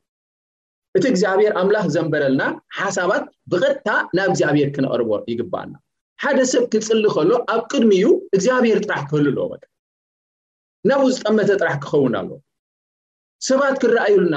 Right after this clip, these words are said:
ሰባት ኣሜን ክብሉልና ወይ ኣብ ቅድሚ ጉባኤ ጽቡቕ ቃላት ከምዚ ከምዚ ከምዚ ኢለ በቃ ክጽሊ ኢልና ሓሲብናን ተረዲእናን ደይኮንና ንጽሊ ናብ ሰባት ዝጠመተ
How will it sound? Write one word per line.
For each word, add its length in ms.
ሰባት 400
ኣሜን 280
ክብሉልና 420
ወይ 180
ኣብ 220
ቅድሚ 260
ጉባኤ 320
ጽቡቕ 400
ቃላት 340
ከምዚ 240
ከምዚ 220
ከምዚ 220
ኢለ 180
በቃ 280
ክጽሊ 400
ኢልና 260
ሓሲብናን 640
ተረዲእናን 640
ደይኮንና 540
ንጽሊ 380
ናብ 200
ሰባት 280
ዝጠመተ 380